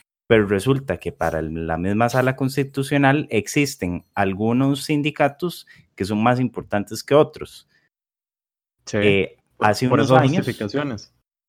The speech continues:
Speaker 1: hace unos años, el, bueno, resulta que existen una serie de profesiones que estaban ya, eh, colegiadas,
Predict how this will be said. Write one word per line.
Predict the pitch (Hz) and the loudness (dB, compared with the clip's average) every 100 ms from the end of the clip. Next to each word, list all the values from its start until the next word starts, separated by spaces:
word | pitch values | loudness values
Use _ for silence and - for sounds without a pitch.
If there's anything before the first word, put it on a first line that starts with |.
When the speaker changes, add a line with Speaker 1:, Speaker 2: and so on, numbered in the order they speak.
| _ - | _ 0
Speaker 1:
hace | 117 104 | 2 2
unos | 120 131 131 | 0 0 2
años, | 139 131 190 - - _ _ _ _ _ _ _ | 2 2 -2 -8 -20 _ _ _ _ _ _ _
el, | 107 101 92 90 87 85 - _ - | 0 2 0 -2 -2 -4 -8 _ -4
bueno, | 120 117 | 0 0
resulta | 85 87 120 110 123 | -2 -6 -8 -8 -8
que | - 87 80 | -6 -6 -8
existen | - 123 123 90 80 | -4 -4 -4 -8 -8
una | 90 98 110 113 113 | -6 -2 0 0 -2
serie | - 127 120 120 | 0 2 2 2
de | 120 | 0
profesiones | - 127 135 147 143 165 202 - | -2 -4 -2 0 0 0 -6 -14
que | _ 82 | _ -14
estaban | - - 90 101 104 107 | -8 -4 -2 -2 -4 -2
ya, | 110 113 113 117 117 - _ _ _ - | 2 4 4 2 -2 -10 _ _ _ -6
eh, | 95 90 92 | -2 0 -2
colegiadas, | - 113 107 117 131 131 139 135 - - - - | 0 0 2 4 4 4 2 -2 -12 -14 -14 -16